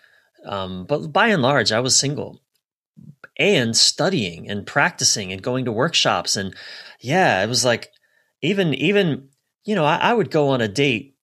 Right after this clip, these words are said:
with someone. I dated a lot during this time, but I would date, go on just one date, e-, even if I, I knew immediately that I would, that this was going nowhere. You know, the minute I, I would be in someone's presence, I'd be like, "Oh yeah, no, this is a no." Well,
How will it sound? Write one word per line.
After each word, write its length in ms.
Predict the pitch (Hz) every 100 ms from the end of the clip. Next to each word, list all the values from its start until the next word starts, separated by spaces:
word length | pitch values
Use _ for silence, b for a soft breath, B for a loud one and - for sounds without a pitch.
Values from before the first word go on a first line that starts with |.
| -
with 140 | 135
someone. 340 | - 123 104 107
I 120 | 190
dated 340 | 165 151 107
a 60 | 92
lot 520 | 85 98 196 104 -
during 240 | - 117 101
this 140 | 92
time, 300 | - 90 82
but 140 | 95 123
I 100 | 170
would 220 | 156 104 _ -
date, 240 | 151 -
go 180 | 143 135
on 180 | 127 - -
just 200 | 139 165
one 260 | 139 165 165
date, 320 | 170 160 -
e-, 120 | 139 135
even 240 | 202 240
if 140 | 226 185
I, 200 | 180 -
I 100 | 139
knew 280 | 139 147 160
immediately 1200 | - 143 151 165 170 185 202 196 151 107 - - - _ -
that 100 | 127
I 100 | 127
would, 260 | 123 113 -
that 160 | 123
this 200 | 160 147
was 120 | 135
going 320 | - 123 113 110
nowhere. 500 | 117 101 87 - -
You 100 | 131
know, 120 | 113
the 100 | 104
minute 520 | 127 139 143 98 - _ _ -
I, 280 | 104 101 101
I 160 | 101
would 260 | 98 101 92
be 140 | 107
in 80 | 107
someone's 320 | 101 101 92
presence, 400 | - 117 110 90
I'd 80 | 101
be 80 | 95
like, 120 | 98
"Oh 80 | 131
yeah, 180 | 123 92
no, 160 | 87 -
this 200 | 113 101
is 60 |
a 40 | 92
no." 260 | 90 - _ B B B B B B B _
Well, 480 | 175 180 170 -